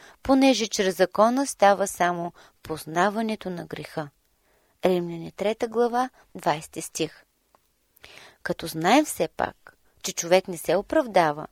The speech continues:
чрез дела по закона, а само чрез вяра в Исуса Христа, и ние повярвахме в Христа Исуса, за да се оправдаем чрез вяра в Христа,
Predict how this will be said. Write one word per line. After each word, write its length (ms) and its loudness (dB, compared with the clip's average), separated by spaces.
чрез 240 -4
дела 320 0
по 140 -8
закона, 560 -2
а 120 -2
само 320 2
чрез 340 -4
вяра 340 4
в 120 -12
Исуса 420 -12
Христа, 540 2
и 140 -2
ние 240 -2
повярвахме 760 2
в 40 -14
Христа 440 4
Исуса, 560 -2
за 180 4
да 120 -4
се 140 -2
оправдаем 600 0
чрез 320 -6
вяра 300 2
в 60 -20
Христа, 520 0